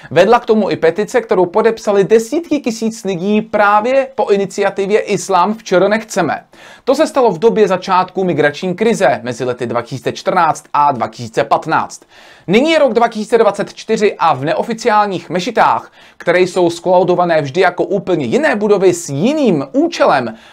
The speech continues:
probíhá kázání, které zní třeba takto. Cituji doslova. "Povstaň, Umare, odpověz jim, řekni, Aláh je nejvyšší, nejvznešenější, není mu nikdo roven,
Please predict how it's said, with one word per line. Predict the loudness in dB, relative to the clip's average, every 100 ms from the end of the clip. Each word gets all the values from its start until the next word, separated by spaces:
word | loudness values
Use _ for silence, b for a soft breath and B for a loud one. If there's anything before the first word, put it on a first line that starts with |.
| B -2
probíhá | 2 4 2 0
kázání, | 0 0 2 0 0 -2 -4
které | 0 2 2
zní | 0 -2 -2 -4 -8
třeba | -6 0 2
takto. | 0 -2 -2 -2 -2 _
Cituji | -4 -4 -2 -2 0
doslova. | 0 0 -2 -2 -4 _ b b b b 2
"Povstaň, | 2 2 -2 -2
Umare, | -2 0 2 0 -4 _
odpověz | -2 2 0 2 0 -2
jim, | -2 -4 -8
řekni, | -4 -2 -2 -2 -2 B B _
Aláh | 4 6 4 2
je |
nejvyšší, | 2 2 -2 -2 -4 -4 B B B
nejvznešenější, | -4 0 2 2 0 -2 -4 -4 -4 -6 -8 -10 B -6
není | -2 0 0 0
mu | 2
nikdo | 2 4
roven, | 4 4 2 0